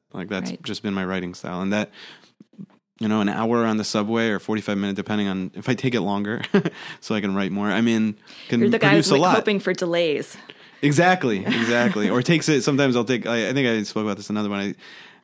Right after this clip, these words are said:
Speaker 1: I will take it, like, all the way up to, like, Harlem or something, and I'll be like, "Oh, I better go back," <laughs> you know?
Speaker 2: Right.
Speaker 1: Um, but that's, you know, again, I think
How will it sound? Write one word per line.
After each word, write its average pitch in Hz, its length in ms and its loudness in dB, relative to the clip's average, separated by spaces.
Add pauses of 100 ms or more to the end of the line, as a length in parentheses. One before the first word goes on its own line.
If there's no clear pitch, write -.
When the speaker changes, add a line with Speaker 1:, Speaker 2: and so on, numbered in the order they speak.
Speaker 1:
I 101 380 -4
will 107 100 -6
take 107 220 -4
it, 104 100 0
like, 98 160 -2
all 101 100 0
the 104 80 0
way 101 120 2
up 101 160 -2
to, 104 180 -4
like, 95 200 -4
Harlem 98 420 0
or 95 80 -6
something, 104 540 -4
and 98 80 -6
I'll 95 60 -6
be 95 100 -6
like, 92 160 -4
"Oh, 123 320 0
I 104 80 -14
better 90 280 -10 (240)
go - 120 -10
back," 104 380 -10
<laughs> - 40 -12
you 131 160 -2
know? 143 240 4
Speaker 2:
Right. 85 300 -8 (100)
Speaker 1:
Um, 101 560 0 (720)
but 127 80 2
that's, 131 280 2
you 175 100 4
know, 120 160 2
again, 127 400 2
I 117 100 2
think 117 320 -2